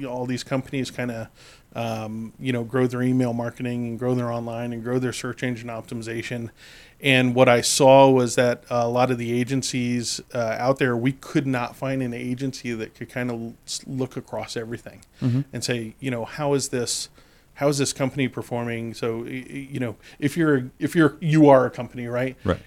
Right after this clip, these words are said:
Speaker 1: You're getting calls from email marketers saying,
Speaker 2: Yeah.
Speaker 1: "Email marketing, you know,
Speaker 2: Is
Speaker 1: here's
Speaker 2: the
Speaker 1: the,
Speaker 2: best
Speaker 1: oh,
Speaker 2: thing
Speaker 1: best,
Speaker 2: ever. Yeah.
Speaker 1: R O I is great." And then you get an S E O company that calls you next and says, "Oh, you know, unless you have S E O."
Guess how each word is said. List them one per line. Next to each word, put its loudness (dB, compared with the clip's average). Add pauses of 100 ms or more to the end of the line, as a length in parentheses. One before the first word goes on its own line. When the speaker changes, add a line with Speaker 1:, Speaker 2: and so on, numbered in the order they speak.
Speaker 1:
You're 2
getting 2
calls 0
from -8 (280)
email 2
marketers -4
saying, -6
Speaker 2:
Yeah. 8
Speaker 1:
"Email 4
marketing, -2
you -2
know, -6
Speaker 2:
Is -10 (340)
Speaker 1:
here's 4
Speaker 2:
the 8
Speaker 1:
the, 6
Speaker 2:
best 8
Speaker 1:
oh, 12
Speaker 2:
thing 6
Speaker 1:
best, 8
Speaker 2:
ever. 10
Yeah. 10
Speaker 1:
R 8
O 10
I 8
is 6
great." 6
And 0
then 2
you 2
get 6
an 2
S 2
E 4
O 4
company -2
that -2
calls -4
you -6
next -6
and -10
says, -4
"Oh, 6
you -4
know, -2
unless -2
you 4
have 6
S 0
E -2
O." 2